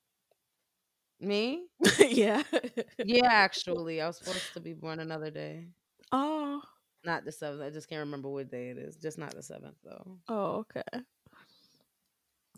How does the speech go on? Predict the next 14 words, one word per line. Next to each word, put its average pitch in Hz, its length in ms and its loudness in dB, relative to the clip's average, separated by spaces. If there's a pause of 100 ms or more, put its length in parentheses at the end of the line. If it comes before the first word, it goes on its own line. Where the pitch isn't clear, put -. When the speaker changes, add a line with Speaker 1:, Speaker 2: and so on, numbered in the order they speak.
Speaker 2:
Okay. 262 580 -2
Speaker 1:
But 170 160 0
still, 185 200 0
she 170 160 -2
had 165 180 0
to 160 60 -6
schedule 156 360 -4
a 147 40 -4
thing 160 240 -6
anyway. 156 240 -6
It 131 40 -4
was 135 140 -10
time, 147 400 -10
so. - 160 -20